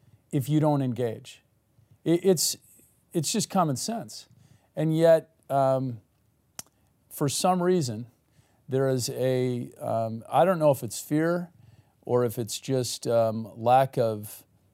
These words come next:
uh, motivation, but, um, it's not common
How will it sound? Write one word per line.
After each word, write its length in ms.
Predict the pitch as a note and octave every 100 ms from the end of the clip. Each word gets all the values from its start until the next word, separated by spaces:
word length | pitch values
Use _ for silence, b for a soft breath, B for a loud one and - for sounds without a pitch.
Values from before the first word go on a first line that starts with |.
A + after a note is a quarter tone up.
| _ _ _ - _ - B1+ C2+ D#2
uh, 220 | A2+ A2
motivation, 760 | A#2 B2+ A#2+ D3 D3+ F3+ E3+ - b b b b
but, 460 | A2+ B2+ B2+ A#2 -
um, 380 | - A#2+ A#2 A#2 -
it's 280 | C3+ A2+
not 240 | D3+ D#3 C#3+
common 540 | - F3+ E3+ F2 A#2+